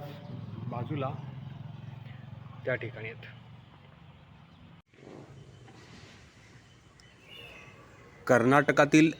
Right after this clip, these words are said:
Speaker 2: ऐहोळे येथील मेगुती जैन मंदिरात चालुक्य लिपीत संस्कृत भाषेत एक शिलालेख कोरलेला आहे.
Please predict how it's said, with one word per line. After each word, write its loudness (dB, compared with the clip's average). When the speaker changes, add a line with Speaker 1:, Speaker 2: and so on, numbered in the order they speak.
Speaker 2:
ऐहोळे 12
येथील 10
मेगुती 10
जैन 10
मंदिरात 12
चालुक्य 12
लिपीत 10
संस्कृत 8
भाषेत 8
एक 10
शिलालेख 10
कोरलेला 10
आहे. 8